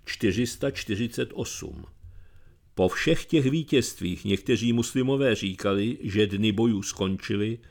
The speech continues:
a dokonce začali prodávat své zbraně.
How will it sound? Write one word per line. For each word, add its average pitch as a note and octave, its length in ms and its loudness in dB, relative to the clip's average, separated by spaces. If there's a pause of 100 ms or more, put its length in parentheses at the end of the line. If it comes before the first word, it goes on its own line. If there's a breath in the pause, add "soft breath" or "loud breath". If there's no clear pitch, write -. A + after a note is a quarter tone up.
(260 soft breath)
a G#2 160 4
dokonce B2 580 2
začali B2 400 2
prodávat G#2 680 0
své A2 220 0
zbraně. G2 440 -2